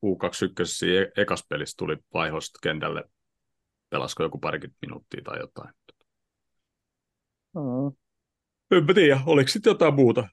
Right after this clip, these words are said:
Speaker 1: Eliot ekas pelissä kaksi plus yksi, kun ne hakkas mitä yhdeksän yksi Serbiasta paskat pihalle, missä se Guansakin pääsi kentälle. Ja siinä
Speaker 2: No,
Speaker 1: Eliot
Speaker 2: oliko se se,
Speaker 1: taas
Speaker 2: niin,
Speaker 1: pelaa
Speaker 2: Eliot oli piikkinen?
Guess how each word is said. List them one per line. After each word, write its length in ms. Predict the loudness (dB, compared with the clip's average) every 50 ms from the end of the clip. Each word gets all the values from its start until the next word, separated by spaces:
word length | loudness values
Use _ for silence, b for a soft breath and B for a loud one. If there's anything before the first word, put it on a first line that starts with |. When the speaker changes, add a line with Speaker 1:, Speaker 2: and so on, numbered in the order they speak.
| _ 0
Speaker 1:
Eliot 380 | 4 6 6 8 6 6 6 4
ekas 320 | 4 4 2 0 0 0
pelissä 260 | -2 -2 0 0 -2 0
kaksi 240 | -2 -2 -2 -2 -6 -8
plus 180 | -6 -4 -4
yksi, 200 | -4 -4 -4 -2
kun 100 | -2 -2
ne 60 | 0
hakkas 440 | 0 -2 -4 -4 -4 -6 -6 -8 -14 _ _ _
mitä 260 | -2 0 0 2 4 4
yhdeksän 440 | 4 4 4 2 2 0 0 0
yksi 260 | 0 -2 -4 -8 -14 _ _ _ _ _ _ _ -8
Serbiasta 540 | -2 0 2 2 2 2 0 0 -2 -4 -6
paskat 280 | -8 -8 -6 -6 -8 -10 _ -6
pihalle, 360 | -6 -4 -2 -2 -2 -2 -4 _ _ _ _ _ _ _ _ _ _ -16 -12 -10 -10
missä 260 | -8 -6 -6 -6 -4
se 100 | -6 -6
Guansakin 640 | -4 -2 -2 -2 -2 -4 -8 -12 _ -18 -20 -16 _
pääsi 220 | -6 -6 -4 -4 -4
kentälle. 440 | -4 -4 -4 -6 -8 -8 -10 -10 -14 _ _ _ _ _ _ _ _ _ _ _ _ _ _ _ _ -4
Ja 80 | -2
siinä 280 | 0 4 4 4 4 4
Speaker 2:
No, 60 | 4
Speaker 1:
Eliot 140 | 6 6 6
Speaker 2:
oliko 120 | 6 4 4
se 100 | 2 4
se, 80 | 6 6
Speaker 1:
taas 160 | 6 6 6 2 _ _ _ _ _ _ _ 2
Speaker 2:
niin, 260 | 4 6 6 6 6
Speaker 1:
pelaa 240 | 6 6 8 8 8
Speaker 2:
Eliot 240 | 8 6 6 6 6
oli 120 | 4 4 6
piikkinen? 540 | 6 6 6 6 6 4 2 2 2 2 0